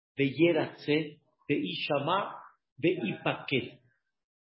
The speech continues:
Y después viene Beizaher, Zichronenu, Zichron Abotenu, ahorita vamos a ver. Son siete conceptos de Aliyah. O sea, no nada más que las tefilot suban,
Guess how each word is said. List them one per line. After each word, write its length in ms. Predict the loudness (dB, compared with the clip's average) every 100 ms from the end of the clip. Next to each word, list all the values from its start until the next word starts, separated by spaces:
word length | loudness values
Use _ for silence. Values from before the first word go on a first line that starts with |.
| _ _ _
Y 60 | -4
después 380 | -2 6 6 8
viene 200 | 6 6
Beizaher, 680 | 6 4 2 0 4 4
Zichronenu, 600 | 4 0 -2 -2 0 0 0
Zichron 200 | -2 -2
Abotenu, 240 | 0 -2
ahorita 160 | 0 0
vamos 220 | -2 -6
a 60 | -12
ver. 100 | -14 _ _
Son 240 | -2 2 2 0 -6
siete 800 | 6 6 8 6 6 6 -4 -10 _
conceptos 1080 | -2 0 0 2 2 4 6 6 6 -4 -12 _ 0
de 500 | 6 8 6 -6 -16 _
Aliyah. 680 | 0 2 2 4 4 2 -6 -12 -20 _ _ _
O 60 | 0
sea, 500 | 2 2 2 -10 -20 _
no 180 | 4 6
nada 280 | 8 6 6
más 300 | 4 2 0
que 80 | 0
las 280 | 2 2 2
tefilot 800 | 0 0 -4 0 6 6 6 0 -10
suban, 720 | -12 -10 2 4 4 4 2